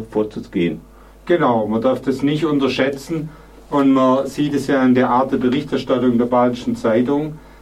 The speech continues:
Speaker 2: äh, wie dieser, äh, Bericht aufgenommen wurde, wie dann, äh, im Lokalteil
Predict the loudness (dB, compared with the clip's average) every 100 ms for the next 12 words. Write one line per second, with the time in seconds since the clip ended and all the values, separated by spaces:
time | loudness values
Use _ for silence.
0 | -10 0 4 4 4 4 4 2 4 2
1 | 2 2 0 0 0 -2 -2 -2 -2 -2
2 | 0 0 0 0 0 0 -2 -4 -14 -20
3 | -4 2 4 4 4 4 4 4 2 2
4 | 2 2 2 0 0 0 0 0 0 2
5 | 2 0